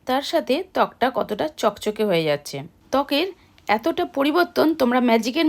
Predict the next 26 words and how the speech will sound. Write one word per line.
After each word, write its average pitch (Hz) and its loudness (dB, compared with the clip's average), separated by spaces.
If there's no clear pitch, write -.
মতন 285 0
আজকে - 0
আমার 247 -2
এই 269 2
ভিডিওতে 226 -4
দেখতে 190 -4
পাবে। 277 0
আর 165 0
তার 233 4
সাথে 311 2
জেনে 311 2
নেবে 311 2
আমি 214 0
কোন 330 4
প্রোডাক্ট 277 2
দিয়ে 247 -2
এই 214 0
ফেসিয়ালটা 196 -2
করব, 247 0
সেই 302 -2
প্রোডাক্টের 294 0
রেজাল্টটাও 233 2
তোমরা 220 -2
জেনে 175 0
নিতে 165 -2
পারবে। 156 -2